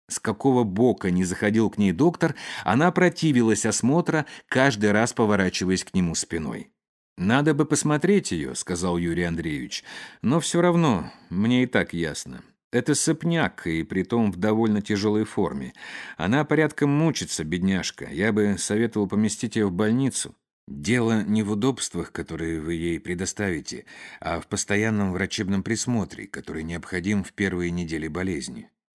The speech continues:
Можете ли вы обеспечить что-нибудь перевозочное, раздобыть извозчика или, в крайнем случае,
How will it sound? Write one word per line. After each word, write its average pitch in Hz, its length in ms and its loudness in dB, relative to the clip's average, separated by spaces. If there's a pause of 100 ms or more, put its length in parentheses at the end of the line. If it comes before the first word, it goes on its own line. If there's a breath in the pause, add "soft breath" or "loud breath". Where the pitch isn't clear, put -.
(300 loud breath)
Можете 117 380 0
ли 82 100 -2
вы 85 240 -4
обеспечить 87 640 -6
что-нибудь 87 480 -6
перевозочное, 101 1000 -4
раздобыть 87 480 -6
извозчика 82 680 -6
или, 78 260 -8
в - 80 -14
крайнем 98 460 -2
случае, 85 560 -8